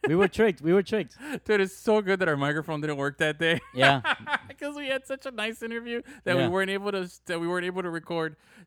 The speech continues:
Speaker 2: Thankfully, uh, due to, uh, technical issues, we <laughs> weren't able to record it. Um, but no, uh, aside from all that, like, as a player,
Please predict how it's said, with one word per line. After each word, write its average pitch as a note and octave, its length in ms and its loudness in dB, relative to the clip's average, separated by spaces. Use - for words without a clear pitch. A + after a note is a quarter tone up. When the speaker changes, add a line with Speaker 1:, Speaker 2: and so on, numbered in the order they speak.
Speaker 2:
Thankfully, E3 520 -2
uh, D3 160 0
due D#3+ 200 -2
to, D#3 200 -6
uh, C#3 100 -2
technical D3+ 500 -4
issues, C#3+ 320 -6
we C#3+ 100 -6
<laughs> - 20 -4
weren't B3 300 2
able C#4+ 120 6
to D4 240 4
record F#3+ 380 -8
it. D#3+ 120 -8
Um, D3+ 440 0
but F3+ 120 -2
no, A3+ 160 2
uh, E3+ 320 2
aside G#3+ 400 -4
from A#3+ 160 -4
all G#3+ 140 2
that, G3+ 320 0
like, D#3+ 260 -4
as E3 180 0
a E3+ 80 0
player, C#4+ 540 -6